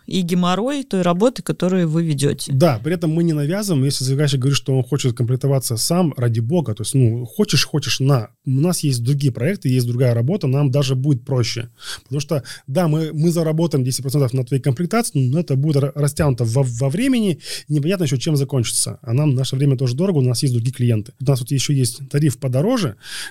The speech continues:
Speaker 2: где мы к проекту прила-, э, прилагаем журнал комплектации подробный.
Speaker 1: Мгм.
Speaker 2: А, это когда мы... Это, это, это как услуга комплектации, только на, наполовинку. То есть мы никуда не выезжаем,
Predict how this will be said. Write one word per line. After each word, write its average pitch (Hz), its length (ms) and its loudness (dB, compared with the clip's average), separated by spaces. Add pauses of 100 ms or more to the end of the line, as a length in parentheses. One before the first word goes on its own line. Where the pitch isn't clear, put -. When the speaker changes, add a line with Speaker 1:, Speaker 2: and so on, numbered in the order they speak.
Speaker 2:
где 127 200 -2
мы 185 140 2
к - 120 -8
проекту 160 440 -2
прила-, 131 260 0
э, 127 440 2 (220)
прилагаем 131 520 0
журнал 139 300 0
комплектации 123 640 -2
подробный. 113 760 0
Speaker 1:
Мгм. 156 340 2 (200)
Speaker 2:
А, 131 500 0
это 139 160 -4
когда 151 320 -2
мы... 147 180 2
Это, 160 260 -2
это, 175 380 0
это 170 240 -2
как 165 260 0 (120)
услуга 170 340 2 (880)
комплектации, 156 520 0
только 156 180 -2
на, 143 100 2
наполовинку. 143 760 0
То 123 60 -6
есть 120 100 -8
мы 156 100 4
никуда 165 240 0
не 151 340 0
выезжаем, 147 600 0